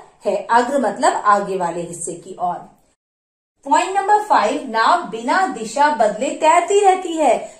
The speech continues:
यानी कि जब उसके पास magnet ले जाया गया है तो नाव तैर रही है लेकिन direction change नहीं हो रही। इसका मतलब कि नाव में एक ऐसा चुंबक लगा है जो उसकी लंबाई के according ही है, यानी बिल्कुल parallel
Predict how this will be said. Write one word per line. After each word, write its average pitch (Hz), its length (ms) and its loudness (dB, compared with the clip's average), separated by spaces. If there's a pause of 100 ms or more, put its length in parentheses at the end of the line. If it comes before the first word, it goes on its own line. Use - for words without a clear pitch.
(140)
यानी 214 300 2
कि 311 200 -4
जब 262 380 4
उसके 254 280 -6 (120)
पास 226 460 2 (100)
magnet 208 480 -2
ले 220 100 0
जाया 202 340 2
गया 285 300 2
है 240 240 -2 (300)
तो 349 80 -4
नाव 339 460 2 (180)
तैर 320 380 4
रही 349 340 0
है 311 260 2
लेकिन 311 340 -4
direction 311 600 2
change 302 340 -4
नहीं 208 260 -6
हो 190 160 -8
रही। 175 180 -10 (360)
इसका 392 440 2
मतलब 240 640 0 (240)
कि 370 160 2 (120)
नाव 240 360 4
में 339 80 -4
एक 392 200 -6
ऐसा 233 320 0
चुंबक 269 420 -2
लगा 190 260 -2
है 240 420 -2 (280)
जो 320 260 -2 (480)
उसकी 262 360 -2
लंबाई 226 600 2
के 359 140 -4
according 330 540 2
ही 359 100 2
है, 370 200 0
यानी 262 240 2
बिल्कुल 269 300 -6
parallel 302 520 2